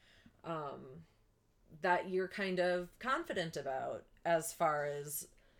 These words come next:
uh, the real world is concerned. And that playing field is really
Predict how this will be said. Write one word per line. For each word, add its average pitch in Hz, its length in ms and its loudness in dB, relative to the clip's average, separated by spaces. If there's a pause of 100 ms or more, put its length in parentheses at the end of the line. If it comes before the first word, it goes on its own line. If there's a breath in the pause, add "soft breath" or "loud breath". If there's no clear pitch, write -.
(200 soft breath)
uh, 160 240 4
the 165 140 2
real 156 380 -2
world 151 320 -2
is 165 140 -2
concerned. 165 800 -4
And 175 280 -2
that 170 420 2
playing 240 340 -2
field 185 300 0
is 160 140 -2
really 147 240 -4